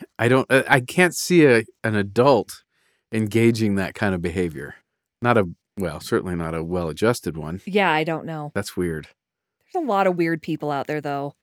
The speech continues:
Speaker 1: Yeah.
Speaker 2: Like, a lot.
Speaker 1: Yeah.
Speaker 2: Okay.
Speaker 1: Definitely. All right, here we go. I think this is my last one.
Speaker 2: Okay.
Speaker 1: Went on a date with this guy. He carried in a, a gallon of water, which is kinda weird,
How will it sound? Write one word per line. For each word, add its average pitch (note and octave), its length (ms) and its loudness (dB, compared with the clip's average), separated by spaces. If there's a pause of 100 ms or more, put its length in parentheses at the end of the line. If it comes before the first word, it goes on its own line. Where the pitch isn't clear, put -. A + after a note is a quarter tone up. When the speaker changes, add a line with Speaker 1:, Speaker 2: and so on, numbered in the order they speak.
Speaker 1:
Yeah. G#2 300 -2
Speaker 2:
Like, A#3+ 180 2
a F#3 60 0
lot. C#3 800 -6 (100)
Speaker 1:
Yeah. G2+ 360 0 (840)
Speaker 2:
Okay. F#3+ 400 4
Speaker 1:
Definitely. F#2 600 -2 (500)
All A#2+ 80 2
right, G#2+ 320 6
here A2 140 0
we A2 100 4
go. G2+ 340 0
I G#2+ 80 -4
think C3 160 0
this A#2 120 0
is G2 80 -8
my G2 160 -2
last F#2 340 -6
one. F2+ 200 -4
Speaker 2:
Okay. E3+ 340 2 (360)
Speaker 1:
Went D#3+ 420 6
on D3 180 8
a B2+ 60 6
date C3+ 380 6
with C#3+ 200 2
this A#2 180 4
guy. A2+ 640 4 (180)
He G#2+ 120 -2
carried D3 440 4
in A2 140 4
a, F2 80 -8 (220)
a G#2 80 -2
gallon B2 440 2
of F#2 220 -2
water, B2 400 4 (340)
which A#2 280 -2
is A2 100 0
kinda F#3+ 320 4
weird, A2 400 2